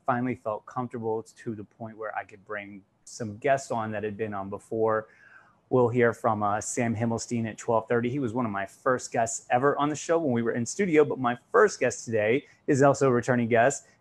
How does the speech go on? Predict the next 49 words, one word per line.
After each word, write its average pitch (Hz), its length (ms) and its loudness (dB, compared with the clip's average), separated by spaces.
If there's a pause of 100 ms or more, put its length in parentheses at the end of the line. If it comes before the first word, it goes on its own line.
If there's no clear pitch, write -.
(120)
Damon 131 340 2
Johnson. 120 460 0
He's 117 280 -2
a 101 120 -2
real 113 240 0
estate 120 260 -4
executive 120 640 0 (680)
out 113 140 6
of, 101 120 2
uh, 98 200 4
Detroit, 110 460 -4
Michigan. 117 480 -4
He's 104 140 -8
also 104 580 -2
just - 220 -12 (260)
a - 60 -10
social - 460 -2
media, 107 400 -2
like, 98 360 -4 (520)
icon. 110 460 0
The 101 60 -6
guy 101 260 2
is 98 220 -8
amazing 107 480 -4
in, 98 240 -8
in 104 140 -10
his 101 200 -12
interaction 101 560 -4
with 101 140 -10
people. 101 300 -8
He's 98 200 -10
always 104 240 -6
been 101 140 -14
an 101 100 -12
inspiration 101 580 -10
for 104 120 -8
me, 101 260 -12 (280)
always 107 260 2
a 107 80 -12
source 104 280 -6
of 101 120 -10
happiness. 107 640 -6
We'll 110 100 -6
talk 101 200 -10
about 98 220 -4
that 98 160 -2
in 98 100 -12
a - 20 -12
minute. 98 300 -12